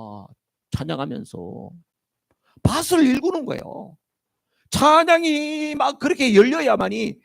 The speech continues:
그다음에 기도도 말씀도 심겨지는 거야. 그래서 여러분 이 옥토가 중요한 거예요. 언더스탠드 됐나? 자, 이제 밭이, 이제 내 밭이 오늘 어떤 밭인지 알겠지?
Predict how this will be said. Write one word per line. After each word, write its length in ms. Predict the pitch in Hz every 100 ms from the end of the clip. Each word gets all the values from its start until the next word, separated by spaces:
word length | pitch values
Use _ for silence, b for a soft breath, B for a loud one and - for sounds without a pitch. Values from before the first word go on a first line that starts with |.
| b
그다음에 300 | 208 240 240
기도도 340 | - 220 185 156
말씀도 680 | 160 165 226 202 214 - _ _ _ _ _ _ _ _
심겨지는 680 | - 330 403 330 220 285 277
거야. 480 | 196 - - 90 - _ _ _ -
그래서 300 | 339 320 254
여러분 220 | 226 202
이 80 | 180 -
옥토가 480 | - - 202 165 143
중요한 540 | - 170 185 185 139 120
거예요. 260 | 110 - - - 98 - - _ _ _ _ _ _ _ _ _ _ _ _ _ _ _ _ _ _ _ _ -
언더스탠드 380 | 139 127 - 147
됐나? 320 | 165 160 156 _ _ _ -
자, 100 | 165
이제 180 | 165 151
밭이, 320 | - 160 180 156
이제 160 | 151
내 140 | 135 143
밭이 200 | 156 165
오늘 140 | 139
어떤 180 | 131 139
밭인지 280 | 123 139 151
알겠지? 400 | 127 127 -